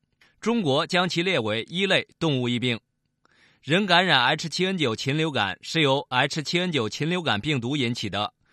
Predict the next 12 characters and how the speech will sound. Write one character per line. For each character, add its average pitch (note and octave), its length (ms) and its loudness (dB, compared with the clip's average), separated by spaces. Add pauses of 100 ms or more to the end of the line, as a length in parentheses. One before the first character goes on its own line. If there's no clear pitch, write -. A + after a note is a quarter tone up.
(260)
人 C3+ 260 0
类 G3 260 2
急 C#3+ 200 -2
性 F3 260 0
呼 - 220 -4
吸 F3 160 -2
道 D3+ 160 2
传 B2 180 -2
染 G2+ 160 0
病。 C3+ 180 -2 (760)
目 G#3 120 0
前， C3+ 300 2